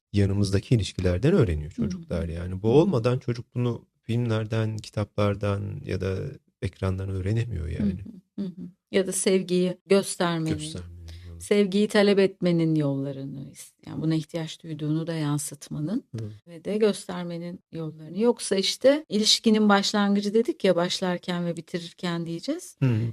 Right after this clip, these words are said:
Speaker 2: İlişki başlarken seviyor, sevmiyor, bir sürü bakmamamız gereken şeylerle ipucu toplamaya çalışıyoruz bu
Speaker 1: Çalışıyoruz,
Speaker 2: sefer.
Speaker 1: değil mi?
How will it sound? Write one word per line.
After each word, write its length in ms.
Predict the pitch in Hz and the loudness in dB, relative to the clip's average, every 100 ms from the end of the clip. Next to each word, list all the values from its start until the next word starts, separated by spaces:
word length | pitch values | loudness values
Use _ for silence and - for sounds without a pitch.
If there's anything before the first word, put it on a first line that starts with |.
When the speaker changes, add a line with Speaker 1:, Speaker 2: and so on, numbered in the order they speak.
| - | -6
Speaker 2:
İlişki 420 | 208 202 - 220 | -4 -2 -2 2
başlarken 840 | 214 220 208 220 185 185 277 302 339 | 2 2 0 -4 -6 -6 -4 -2 -2
seviyor, 440 | - 240 208 220 | 2 4 4 0
sevmiyor, 560 | 240 247 208 180 214 247 | 2 0 0 -2 -2 -4
bir 60 | |
sürü 300 | 240 - 214 | -6 -8 -6
bakmamamız 640 | 208 208 196 180 180 180 | -4 -4 -4 -6 -8 -8
gereken 380 | 196 185 185 190 | -4 -4 -4 -8
şeylerle 520 | 185 190 180 175 220 | -10 -8 -8 -6 -4
ipucu 340 | 277 262 208 202 | -4 -2 -2 0
toplamaya 560 | 185 - 175 156 156 151 | -2 -4 -6 -4 -4 -6
çalışıyoruz 540 | - 170 - - - 104 | -10 -12 -12 -14 -6 -4
bu 60 | |
Speaker 1:
Çalışıyoruz, 380 | 104 - - 107 | -4 -6 -6 -6
Speaker 2:
sefer. 100 | 104 | -6
Speaker 1:
değil 120 | 156 | -4
mi? 100 | 180 | -4